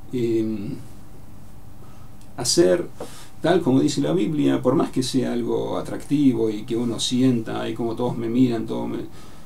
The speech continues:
pero usar ropa recatada, ¿para qué? Para no tentar a los hombres, sino hacer que los hombres derramen semen vanamente en las noches, aunque sea involuntariamente, pero no es tan involuntario porque vieron eso durante el día. Y os contaré algo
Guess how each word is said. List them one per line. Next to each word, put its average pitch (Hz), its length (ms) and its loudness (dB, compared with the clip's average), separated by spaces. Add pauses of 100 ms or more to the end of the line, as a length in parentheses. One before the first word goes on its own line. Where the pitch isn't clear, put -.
(480)
pero 165 320 8
usar 175 460 4 (300)
ropa 160 320 2
recatada, 156 640 4
¿para 131 260 2
qué? 170 180 6
Para 127 220 2
no 165 200 8
tentar 151 420 6
a 147 80 2
los 151 200 0
hombres, 135 280 2
sino 135 160 6
hacer 156 240 0
que 156 120 0
los 135 180 2
hombres 151 320 0
derramen 131 500 2
semen 131 720 2
vanamente 131 640 6
en 120 80 -4
las - 120 -6
noches, 165 640 -2 (480)
aunque 117 260 -4
sea 131 140 4
involuntariamente, 127 720 4
pero 110 120 2
no 117 60 6
es 120 80 -2
tan 135 160 8
involuntario 139 640 8
porque 110 240 -2
vieron 117 240 0
eso 120 160 0
durante 123 300 2
el 139 80 4
día. 147 220 2 (760)
Y 135 80 6
os - 80 4
contaré 175 460 8
algo 156 460 6